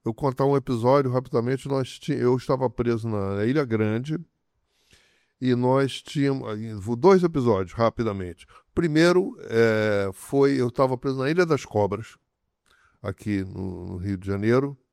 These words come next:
é, e ia acontecer a Copa do Mundo de fu-, de mil novecentos e setenta, a Copa de Futebol. E os militares ali da Marinha, né,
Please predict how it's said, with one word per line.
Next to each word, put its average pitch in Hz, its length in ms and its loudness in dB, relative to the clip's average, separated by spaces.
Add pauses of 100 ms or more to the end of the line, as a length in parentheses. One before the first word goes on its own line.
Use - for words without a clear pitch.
(540)
é, 107 760 2
e 147 340 0
ia 180 300 4 (100)
acontecer 135 1080 0
a 110 140 0
Copa 151 340 -2
do 143 140 -4
Mundo 135 580 -2 (360)
de 107 180 -10
fu-, - 180 -14
de 104 140 -10
mil 120 160 2
novecentos 135 380 0
e - 20 -20
setenta, 131 400 -2
a 98 40 -8
Copa 120 300 -4
de 117 60 -8
Futebol. 95 580 -8 (760)
E 202 320 0
os 147 420 2
militares 107 960 0
ali 104 200 0
da 104 80 2
Marinha, 123 440 0
né, 127 220 -2